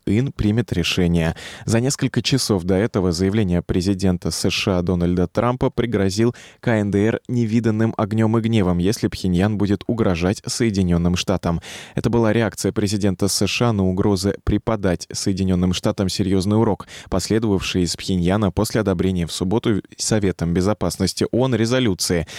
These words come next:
предусматривающей дополнительные санкции против К Н Д Р в ответ на испытания межконтинентальных баллистических ракет.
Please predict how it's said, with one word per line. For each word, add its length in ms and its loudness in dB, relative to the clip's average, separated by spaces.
предусматривающей 920 0
дополнительные 840 0
санкции 420 -2
против 380 -2
К 140 -2
Н 120 2
Д 140 2
Р 120 0
в 60 0
ответ 300 0
на 120 0
испытания 500 0
межконтинентальных 1040 0
баллистических 880 -2
ракет. 480 -2